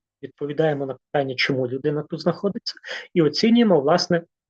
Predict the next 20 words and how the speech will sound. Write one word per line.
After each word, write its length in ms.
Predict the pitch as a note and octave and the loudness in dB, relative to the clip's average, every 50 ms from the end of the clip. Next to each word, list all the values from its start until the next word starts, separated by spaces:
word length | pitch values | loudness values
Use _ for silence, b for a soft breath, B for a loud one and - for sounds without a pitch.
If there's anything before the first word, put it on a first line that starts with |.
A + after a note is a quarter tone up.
| _ | _
саму 580 | _ - - - - - - E3 D3+ D#3 E3+ F3 | _ -20 -18 -16 -12 -4 -2 2 4 4 4 2
проблему, 580 | F3 - D#3 D#3 D#3+ C3+ C#3+ C#3 B2+ A#2 A2+ | 2 0 0 0 2 2 0 -2 -2 -4 -6
скажімо 300 | G#2 - _ _ - A#2+ - _ | -16 -20 _ _ -20 -20 -18 _
так, 140 | A#2+ A#2 - | -16 -16 -10
саму 280 | - - C#3+ D3+ F3 | -8 -6 -6 -4 -6
травму, 520 | E3 E3+ - C#3 C3+ B2 A#2 A2 A2 A2+ A#2 | -4 -2 -2 0 0 0 -2 -6 -10 -16 -18
наскільки 480 | B2+ B2+ - - - D#3 - - - - | -18 -18 -12 -10 -10 -10 -8 -10 -14 -12
вона 200 | B2 A#2+ A#2+ A#2 - - | -10 -10 -12 -12 -10 -6
велика, 420 | D3 E3+ A3 G#3+ - - G3+ G#3 B B B B B B B _ - | -2 -2 -2 -2 -4 -6 -6 -8 B B B B B B B _ -10
і 100 | C#4 C4+ | -8 -8
саме 520 | - - - D#3+ D3+ D#3+ E3 F3 F#3+ - - | -6 -2 0 2 2 4 2 2 0 -2 -4
чим 300 | - - - C3+ C3+ D3 | -4 -4 -2 -2 -2 -2
надавати 460 | D3 C3+ B2+ A2+ A2+ - A#2+ B2 - A#2+ | -4 -6 -8 -10 -12 -12 -14 -16 -18 -20
допомогу. 400 | - - _ B2 A#2+ A#2 A2 - _ _ _ _ _ _ _ b b b b b b b b _ _ | -20 -20 _ -20 -20 -20 -20 -20 _ _ _ _ _ _ _ b b b b b b b b _ _
Третє, 320 | - F3+ F3 D3+ D3 - - _ _ | 2 2 4 2 2 -2 -10 _ _
подумай 400 | D3 C#3+ - G3+ A#3 A#3+ A3+ - - | 0 2 2 2 2 2 0 -2 -4
про 160 | - C#3 D3 D3 | -6 -8 -8 -6
безпеку. 420 | D3 C#3+ - - - A2+ A2+ _ _ _ _ _ _ _ _ _ _ _ _ _ _ _ _ _ _ _ _ _ _ _ _ _ _ _ _ _ _ _ _ - | -8 -10 -10 -10 -10 -10 -10 _ _ _ _ _ _ _ _ _ _ _ _ _ _ _ _ _ _ _ _ _ _ _ _ _ _ _ _ _ _ _ _ -2
Оцінюємо, 840 | E3+ E3 - - C4 B3+ A3+ G3+ F3+ E3+ E3 D#3 D3+ D3+ D3+ C#3+ B B B B B B B B | 0 0 4 4 6 8 8 8 8 6 6 6 6 4 4 2 B B B B B B B B
е, 380 | - D3 C3 C3 B2+ B2 B2 B2 | -2 0 0 0 0 0 -2 -4